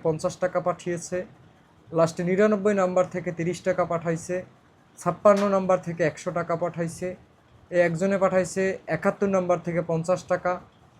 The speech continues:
তারপরে একাশি নাম্বার থেকে বত্রিশ টাকা, একজনে পাঠাইছে পাঁচশো দশ টাকা। এরকম সবাই একটু একটু করে এগিয়ে আসতেছে। আহ, তো একজন ভাই আসলে ওর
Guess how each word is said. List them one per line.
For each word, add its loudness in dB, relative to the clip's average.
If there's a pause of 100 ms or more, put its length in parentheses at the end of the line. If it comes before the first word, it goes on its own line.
(300)
তারপরে 0
একাশি 0
নাম্বার 2
থেকে -2
বত্রিশ -4
টাকা, -2 (520)
একজনে 0
পাঠাইছে 0
পাঁচশো -2
দশ -2
টাকা। -4 (160)
এরকম 0
সবাই 2
একটু 0
একটু 0
করে 2
এগিয়ে 2
আসতেছে। -8 (640)
আহ, 0 (120)
তো 4
একজন 2
ভাই 2
আসলে 0
ওর -2